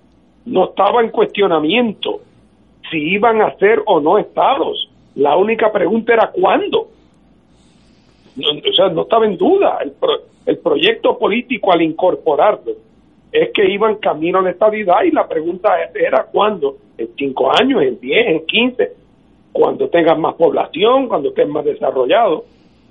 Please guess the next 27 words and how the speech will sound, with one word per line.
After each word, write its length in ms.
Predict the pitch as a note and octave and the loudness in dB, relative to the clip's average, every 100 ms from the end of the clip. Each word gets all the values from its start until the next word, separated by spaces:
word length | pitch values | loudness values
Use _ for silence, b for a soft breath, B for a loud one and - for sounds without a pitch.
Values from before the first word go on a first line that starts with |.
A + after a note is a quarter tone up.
| _ | _
Pero 200 | - D#3 | -2 0
en 60 | C#3+ | 0
el 100 | C3 | -2
caso 300 | - C3+ B3+ | -6 -2 -2
de 100 | D4 | -2
Puerto 320 | D4 C#4 A#3+ | -2 -2 0
Rico 340 | G3 A3+ - G3+ | 0 -2 0 -2
y 80 | - | 0
Filipinas, 600 | F3+ D#3+ - F#3+ C#3 A2 _ _ _ _ _ | -4 -6 -2 -4 -4 -10 _ _ _ _ _
para 260 | F3+ - - | 2 2 -2
que 120 | A#3 | -4
quedara 460 | C3 A#2+ A3 C4+ C4 | -2 0 2 0 0
claro 540 | B3 A#3+ G#3 E3+ - - _ _ _ - | 2 4 2 2 -2 -10 _ _ _ -4
que 160 | E3 | -2
ese 180 | E3+ G#3 | 0 0
no 220 | D#3+ G3 | 2 2
era 80 | B3+ | 2
el 100 | C4 | 0
camino, 540 | A3 G3+ A3 F3 D3+ - _ _ _ _ _ - F3 | -2 0 0 0 -4 -8 _ _ _ _ _ -6 0
se 100 | F3+ | 0
inventaron 1000 | G3 F#3 G3+ E3+ - D3+ D#3 G3+ A3 | 0 2 2 0 -2 0 2 2 2
la 180 | A3 G#3+ | 2 0
teoría 460 | G#3+ F#3+ E3+ E3+ F3+ | 2 2 2 0 0
del 220 | A3+ A#3 | 0 0
territorio 720 | A#3 G3+ F#3 - C#3+ E3+ G#3+ | -2 0 -2 -2 -2 2 0
no 200 | F#3+ D#3+ | 0 -2
incorporado. 1120 | F#3+ A3+ G#3+ G#3+ G#3 E3+ - - C4 E4 - | -2 0 0 2 0 2 2 2 2 0 -2